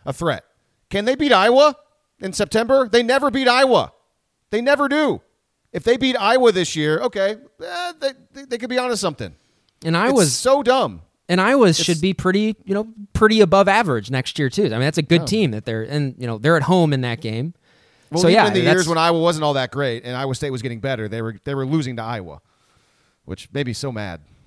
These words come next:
Speaker 2: You're right. I mean, that's, that's gonna be, uh, that's gonna be a really good weather vane for Iowa State, or for Iowa State right away. You know, if they come out and they beat Iowa by two touchdowns,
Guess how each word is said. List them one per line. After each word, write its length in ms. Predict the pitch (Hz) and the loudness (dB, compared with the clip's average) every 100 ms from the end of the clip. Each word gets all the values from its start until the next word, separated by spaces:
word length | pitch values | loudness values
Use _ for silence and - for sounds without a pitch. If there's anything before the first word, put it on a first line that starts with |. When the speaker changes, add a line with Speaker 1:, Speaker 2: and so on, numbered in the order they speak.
| _ _ | _ _
Speaker 2:
You're 140 | 160 226 | 0 2
right. 140 | 156 | 2
I 40 | |
mean, 140 | 139 143 | 2 2
that's, 220 | 165 - | 0 0
that's 280 | 135 165 - | 0 0 2
gonna 180 | 202 165 | 0 2
be, 380 | 156 143 131 - | 4 4 2 -2
uh, 280 | 123 117 107 | -4 -4 -4
that's 200 | 135 - | -6 0
gonna 160 | 202 | 2
be 120 | 185 | 4
a 60 | 170 | 4
really 220 | 135 160 | 4 2
good 120 | 156 | 2
weather 260 | 120 123 143 | 0 0 0
vane 260 | 117 110 95 | -2 -6 -6
for 140 | 113 | -4
Iowa 220 | 113 120 | -2 -2
State, 260 | - 120 123 | -4 -8 -6
or 120 | 123 | -6
for 120 | 113 120 | -4 -2
Iowa 180 | 127 117 | 0 -2
State 260 | - 123 98 | -2 -2 -2
right 180 | 120 | -2
away. 280 | 117 113 113 | 0 0 -2
You 100 | 101 | -4
know, 80 | 107 | -6
if 80 | 107 | -4
they 100 | 147 | -4
come 180 | 160 143 | -2 0
out 180 | 131 | 0
and 60 | 135 | -2
they 80 | 127 | 0
beat 160 | 139 | 2
Iowa 300 | 131 123 135 | 2 2 2
by 140 | 120 113 | 2 -2
two 180 | - 135 | -2 -2
touchdowns, 680 | 120 - 117 101 87 92 | -2 -4 -6 -6 -8 -10